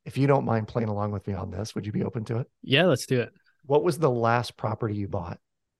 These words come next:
Speaker 1: When, or when was it?
Speaker 2: Uh, February of this year, twenty twenty-two.
Speaker 1: Okay. So you're new. I mean, you're, like, nine months, eight months into this mortgage.
Speaker 2: Yeah.
Speaker 1: Yeah. And, you know,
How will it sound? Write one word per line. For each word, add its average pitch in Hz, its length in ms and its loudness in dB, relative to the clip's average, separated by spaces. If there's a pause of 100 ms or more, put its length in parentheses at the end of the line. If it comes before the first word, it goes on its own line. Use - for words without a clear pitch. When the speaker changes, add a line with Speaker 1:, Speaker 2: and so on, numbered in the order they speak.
(120)
Speaker 1:
When, 123 180 -2
or 151 160 4
when 113 320 -4
was - 220 -8
it? - 160 -12 (360)
Speaker 2:
Uh, 127 340 6
February 135 580 4
of 117 120 0
this 117 200 -4
year, 101 280 -8
twenty 110 220 -8
twenty-two. 104 380 -10 (320)
Speaker 1:
Okay. 123 320 -8 (440)
So 143 140 2
you're 135 240 4
new. 143 440 4
I 123 80 -6
mean, 123 120 -2
you're, 135 120 0
like, 120 260 2
nine 113 320 2
months, 98 260 -2
eight 127 200 -6
months 104 280 -4
into 104 140 -4
this 90 160 -10
mortgage. - 500 -8 (220)
Speaker 2:
Yeah. 117 140 -4 (500)
Speaker 1:
Yeah. 123 200 -6 (840)
And, 135 140 0
you 170 180 2
know, 117 480 2